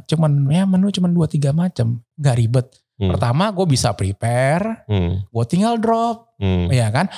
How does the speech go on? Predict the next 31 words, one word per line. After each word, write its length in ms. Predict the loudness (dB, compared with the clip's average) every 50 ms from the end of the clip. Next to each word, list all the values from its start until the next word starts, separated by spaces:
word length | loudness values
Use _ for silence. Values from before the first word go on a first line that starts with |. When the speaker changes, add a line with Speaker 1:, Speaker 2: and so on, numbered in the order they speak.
| -18 -18 -18 -14 -10 -8
Speaker 1:
Sampai 400 | -6 -2 -2 -2 -2 0 -2 -2
se 160 | 0 0 0 0 0 0 0 0
ini-ininya, 640 | 0 0 0 0 0 0 0 0 0 0 0 0
misalkan 420 | 0 0 0 0 -2 0 0 0 0
se 100 | 0 0
nggak 300 | 0 0 0 0 0 0
sempet-sempetnya, 920 | 0 0 0 0 0 0 0 0 -2 -2 -2 0 0 0 -2 -4 -6 _ _ _ _ _ _ _ _ _ _ _ _ _ _ _ _ _ _ _ _ _ _ _ -20 -20 -20 _ _ _ _ -8
gue 80 | -6 -2
pakai 240 | -2 -2 -2 -2
bahan 320 | -2 -2 0 0 0 2 2
bakunya 400 | 0 0 0 -2 -2 0 0 0
udah 240 | 0 0 0 0 0
ada, 100 | 0 -2 -2
gue 160 | 0 -2 0
bikin, 240 | 0 0 -2 -2 -2
misalnya 320 | -2 -2 -2 -2 -2 -2
gue 80 | -2 -2
bikin 220 | 0 0 -2 -2 -2
sausnya 320 | -2 -4 -4 -4 -2 0
lah, 180 | 0 0 0 -2 -2
marinate 400 | -2 -2 0 -2 -2 -4 -4 -4
sausnya 320 | -6 -6 -6 -4 -4 -4
atau 160 | -2 0 0
apa. 320 | 0 0 -2 -4 -4 -6 -10 _
Speaker 2:
Iya. 320 | -6 -2 0 0 0 -2 -4 -6 -14 _
Speaker 1:
Gue 160 | -8 -6 -4
suruh 180 | -2 -2 0 0
orang 380 | 0 0 0 2 0 2 2
yang 160 | 2 2 2 2
kerja, 480 | 0 0 0 0 0 0 -2 -6 _
Speaker 2:
Hmm. 400 | -4 -2 0 0 0 -2 -2 -4